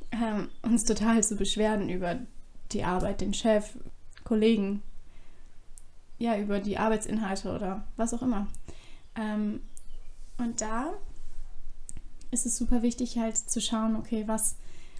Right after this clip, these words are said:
was genau ist es denn, was sich daran blöd anfühlt? Also warum zum Beispiel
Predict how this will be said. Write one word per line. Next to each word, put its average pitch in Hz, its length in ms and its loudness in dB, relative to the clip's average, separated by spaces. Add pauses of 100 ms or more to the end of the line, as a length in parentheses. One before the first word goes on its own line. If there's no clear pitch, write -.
(120)
was 262 280 6
genau 220 880 4
ist 262 340 4
es - 140 0
denn, 220 340 4
was 208 220 0
sich 240 160 2
daran 226 420 6
blöd 233 320 6
anfühlt? - 640 -4 (1120)
Also 208 460 -2 (360)
warum 220 1000 6
zum - 200 6
Beispiel 240 760 4